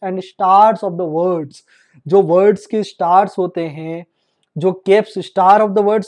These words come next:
means अच्छे जो शब्द होते हैं, ये जो रिवर्स है, केप्स है, नेचर है, उन सारी चीजों से बहुत अलग है ये लोग।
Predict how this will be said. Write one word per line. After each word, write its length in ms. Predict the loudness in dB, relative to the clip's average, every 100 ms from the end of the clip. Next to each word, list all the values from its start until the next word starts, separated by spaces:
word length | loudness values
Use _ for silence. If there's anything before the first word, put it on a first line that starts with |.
| -6
means 140 | -6
अच्छे 360 | -4 -6 -4 -2
जो 120 | -2
शब्द 320 | -2 -2 0
होते 300 | -2 -2 -6
हैं, 80 | -8
ये 160 | -4 -2
जो 140 | -2
रिवर्स 460 | -2 -2 -2 -2 -6
है, 80 | -6
केप्स 440 | -2 -4 -4 -8
है, 200 | -8 -8 -14 _ _
नेचर 420 | 0 0 2 -2 -2
है, 160 | -8
उन 220 | -8 -6 -4
सारी 280 | -2 -2
चीजों 260 | -2 -4 -4
से 120 | -6
बहुत 360 | -8 -2 -2 -2
अलग 240 | -2 -2
है 60 | -2
ये 140 | -4
लोग। 200 | -4 -8